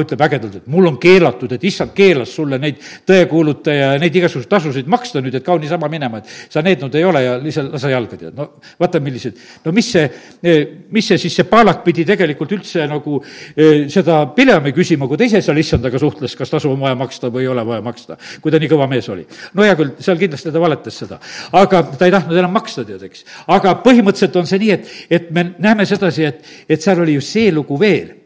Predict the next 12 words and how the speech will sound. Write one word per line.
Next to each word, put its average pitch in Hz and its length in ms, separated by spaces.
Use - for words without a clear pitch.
et 156 120
ta 160 100
õpetas - 480
tegelikult 135 480
Iisraeli, 131 520
eh, 131 120
koha 160 220
pealt 127 220
neid 139 200
ooruse 196 380
värke, 139 460
milles, 175 260